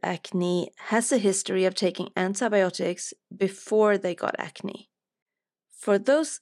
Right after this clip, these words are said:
very few people that got acne but had never been on antibiotics in their entire life, then the antibiotics were inherited from their parents or came into the body through animal protein,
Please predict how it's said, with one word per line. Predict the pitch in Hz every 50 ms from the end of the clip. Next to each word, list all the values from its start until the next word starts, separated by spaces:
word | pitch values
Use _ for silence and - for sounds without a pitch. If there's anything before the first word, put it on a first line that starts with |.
| _ -
very | 208 196 202 196 202 277 302 302 269 262
few | 170 - - 220 220
people | - 202 170 - - 160 180 190
that | 190 196 185 -
got | - 208 214 -
acne | 190 190 196 - - 190 185 185 185 - - - _
but | - 190 - 190 180
had | 185 175 190 - -
never | 190 185 180 185 185 190 196 196 208 220
been | 180 196 190 185
on | 180 180
antibiotics | 180 180 185 - - 175 180 180 170 170 170 - 185 175 170 -
in | - 180 175
their | 180 180 -
entire | - 185 185 190 - - 175 180 180 175
life, | 180 175 170 185 185 220 285 320 - - - _ _ _ _ _ _ _ _ _ _ _ _ -
then | 196 175 214 208 202 202 202 202 196 190
the | 202 196 - -
antibiotics | - 220 262 269 - 311 - 247 233 226 214 - - 208 - - -
were | 202 190 185 185 180 - -
inherited | - 185 175 156 - - 202 190 190 202 196 - 269 254
from | - - 247 240
their | 240 269
parents | 254 - 254 185 175 175 185 233 302 - - - - - _ _ _ _ _
or | - 190 190 190 190 -
came | - - - - 247 240 240 247
into | 247 233 233 - - 214
the | 202 -
body | 202 196 180 180 185 185 185
through | - - - 202 185 180 175 - -
animal | - 185 185 185 185 180
protein, | 175 - 185 170 160 - - - 110 196 -